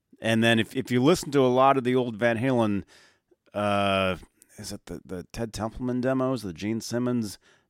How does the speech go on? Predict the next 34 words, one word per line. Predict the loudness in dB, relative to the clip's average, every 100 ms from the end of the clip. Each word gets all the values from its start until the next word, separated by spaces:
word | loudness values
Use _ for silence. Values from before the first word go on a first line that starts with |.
| -8
demos? | -2 0 0 2
There, | 2
there's | 6 4
a | 4
couple | 0 0 0 -2
few | -2 -2 0
different | -2 -4 -6
sets | 0 0 0 -4
of, | -6 -6
of | -8 -4
demos. | 0 0 0 -6 -2
Like, | 0
if | 2 4
you're | 4
a |
real | 2 0
hardcore | 0 0 0 -2 -2
nerd, | -2 -2 -2 -4 -12 _ _ -4
you | -2
know | 2 2 2
this. | -2 -8
Like, | -8 -6
you've | -8 -2
heard | 0 0
them. | -4 -14 -20 _ _ _ _ _ _ _ _ _ _ _ -20 -8
And, | -2 0 0
um, | 0 0 -2 -6 -14 _ _ -20 _ _ _ _ -4
and | -2 0 -4 -6
you, | -2 -2 0
you | 0
would | 2
listen | 4 4 2 0
to, | 0 0
l-, | -4